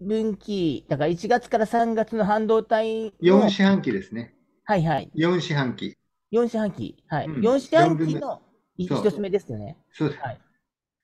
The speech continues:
Speaker 2: それで四
Speaker 1: が
Speaker 2: 点、これ四兆五千八百億で、億ウォンでしょ？
Speaker 1: 億兆。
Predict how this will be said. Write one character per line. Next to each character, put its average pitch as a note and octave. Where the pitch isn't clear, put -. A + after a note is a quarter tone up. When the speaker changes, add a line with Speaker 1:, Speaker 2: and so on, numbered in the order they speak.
Speaker 2:
そ F#3
れ G#3
で G#3+
四 A3+
Speaker 1:
が G3
Speaker 2:
点、 D#3
こ C#3
れ B2+
四 G#3
兆 A#2
五 G#2
千 G3
八 -
百 F#3
億 G3+
で、 G2
億 C#3
ウ D3+
ォ A#2
ン -
で -
し -
ょ？ C#3
Speaker 1:
億 A#3
兆。 A#3+